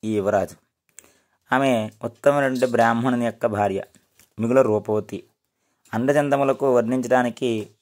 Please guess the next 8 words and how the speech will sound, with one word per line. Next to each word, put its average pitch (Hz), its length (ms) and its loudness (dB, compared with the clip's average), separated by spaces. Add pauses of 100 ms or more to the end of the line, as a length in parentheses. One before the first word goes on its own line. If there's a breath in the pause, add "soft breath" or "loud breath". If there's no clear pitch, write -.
మన్మధుడికి 120 560 -4
కూడా 120 220 0
సఖ్యంగా 113 520 -6
అనేటువంటి 110 420 -6
అతి 101 140 -6
సౌందర్యమైనటువంటి 120 1120 -2
స్వరూపం 113 500 0
కలిగినటువంటి 107 840 -4